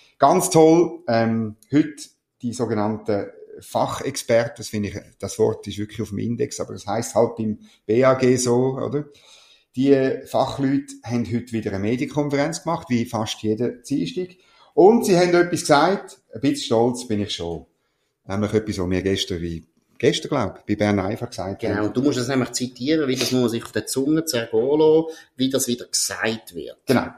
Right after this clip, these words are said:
Speaker 1: Der Anstieg bei den Neuinfektionen scheint sich zu verlangsamen. Das ist etwas, wo jede und jeder hat können sehen,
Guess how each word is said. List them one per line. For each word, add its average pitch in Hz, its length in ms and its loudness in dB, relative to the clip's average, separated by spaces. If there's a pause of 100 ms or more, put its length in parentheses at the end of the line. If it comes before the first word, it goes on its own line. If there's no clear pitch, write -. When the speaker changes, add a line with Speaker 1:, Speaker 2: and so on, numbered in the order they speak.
(260)
Speaker 1:
Der - 240 4
Anstieg 175 920 0
bei 131 220 4
den 117 240 2
Neuinfektionen 135 1200 2
scheint 160 580 -2
sich - 420 -4 (180)
zu 131 360 -2
verlangsamen. 92 920 -2 (200)
Das 143 120 -2
ist 160 120 -2
etwas, 175 260 -2
wo 147 240 0
jede 175 480 0
und 135 160 0
jeder 151 500 4
hat 135 280 0
können 123 420 2 (260)
sehen, 139 540 4